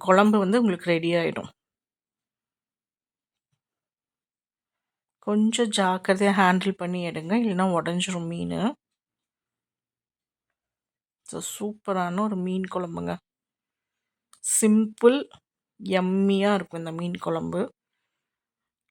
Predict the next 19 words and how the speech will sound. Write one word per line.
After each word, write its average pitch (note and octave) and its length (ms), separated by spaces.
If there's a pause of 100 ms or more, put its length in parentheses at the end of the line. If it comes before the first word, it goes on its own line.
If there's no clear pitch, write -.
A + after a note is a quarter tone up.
ஒரு F#3 140
தடவை G3 260
ட்ரை F3 300
பண்ணுங்க. E3 360 (480)
So, - 180 (100)
இந்த G3+ 300
மீன் A3 300
குழம்புக்கு F#3+ 460
வந்து F3 260 (380)
நான் G#3 240
பாறை A3+ 440
மீன் A3 340
வறுவல் F3+ 540
பண்ணியிருக்கேங்க. D#3+ 680 (3500)
சிம்பிள் A3 600
மசாலாஸை F#3 680
வச்சு, E3 400 (800)
ரொம்ப G3+ 380
சிம்பிளா G3+ 800